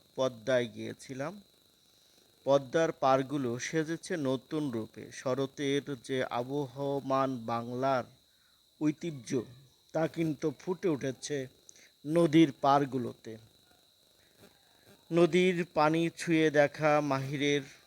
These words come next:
এবং নদীর পাড়ে হাঁটা অনেক ভালো লেগেছে। পদ্মা নদীর পাড়গুলোতে, বিশেষ করে মানিকগঞ্জের হরিরামপুর, শিবালয়,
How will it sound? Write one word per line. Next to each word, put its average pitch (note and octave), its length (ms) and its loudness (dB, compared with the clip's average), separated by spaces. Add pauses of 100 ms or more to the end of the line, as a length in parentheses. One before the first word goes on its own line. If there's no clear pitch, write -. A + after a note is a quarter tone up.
(340)
এবং C#3+ 480 -2 (680)
নদীর C#3+ 400 0
পাড়ে C3+ 360 2
হাঁটা C3 600 -6
অনেক E3+ 300 -6 (100)
ভালো C3+ 260 -2
লেগেছে। B2 600 -6 (960)
পদ্মা D#3 440 4
নদীর D3+ 460 0
পাড়গুলোতে, C#3+ 840 0
বিশেষ C3+ 440 -6
করে C#3+ 440 -2 (280)
মানিকগঞ্জের C3+ 840 -2 (600)
হরিরামপুর, C3+ 920 0 (300)
শিবালয়, B2+ 920 2